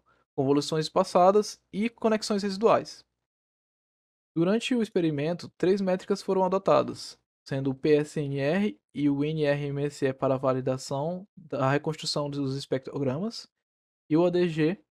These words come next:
para a avaliação de percepção do processo de reconstrução. As métricas P S N R e N R M S E são bastante populares em reconstrução de sinal. O P S N R, ele representa uma escala logarítmica em decibéis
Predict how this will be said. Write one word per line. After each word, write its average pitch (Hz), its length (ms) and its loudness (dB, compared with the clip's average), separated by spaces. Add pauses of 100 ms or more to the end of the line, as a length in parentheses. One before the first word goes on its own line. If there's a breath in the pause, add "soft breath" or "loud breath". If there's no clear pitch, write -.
(240)
para 147 160 4
a 156 40 8
avaliação 175 640 0
de 170 60 -6
percepção 170 580 -4
do 165 60 -8
processo 160 360 0
de - 80 -6
reconstrução. 160 600 -8 (1080)
As 135 160 4
métricas 170 420 -2
P - 140 0
S 185 280 2
N 160 200 0
R 151 200 2
e 147 200 -2
N 151 180 -4
R 143 160 -4
M 135 180 -4
S 131 220 -6
E 147 260 2
são - 200 -4
bastante 151 340 -2
populares 180 560 4
em 180 100 -2
reconstrução 180 540 -6
de 165 60 -12
sinal. 156 400 -4 (1000)
O 147 280 6
P 165 140 6
S 165 180 4
N 160 160 0
R, 147 440 0
ele 135 260 0
representa 139 420 -2
uma 139 100 -2
escala 139 300 0
logarítmica 151 540 2
em - 20 -4
decibéis 143 760 -2